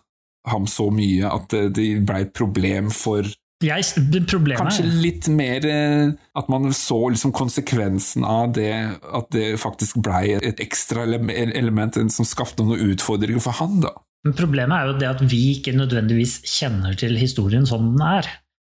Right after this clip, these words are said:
Speaker 2: Dette kanskje er historien.
Speaker 1: Ikke sant? Det er jo det som er litt av den der, eh, utfordringen når man lager film. Altså, hvor mye historie skal man ta med, og hvor mye fiksjon,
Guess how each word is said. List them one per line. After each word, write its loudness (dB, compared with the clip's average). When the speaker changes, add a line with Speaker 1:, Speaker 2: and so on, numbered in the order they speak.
Speaker 2:
Dette -6
kanskje -2
er 0
historien. 2
Speaker 1:
Ikke -2
sant? -2
Det -6
er 0
jo -2
det 2
som 0
er 0
litt -2
av -2
den -2
der, -2
eh, 0
utfordringen 0
når -2
man 0
lager 0
film. 0
Altså, 0
hvor 0
mye 2
historie 2
skal -2
man 0
ta -4
med, 0
og 0
hvor 0
mye 2
fiksjon, 0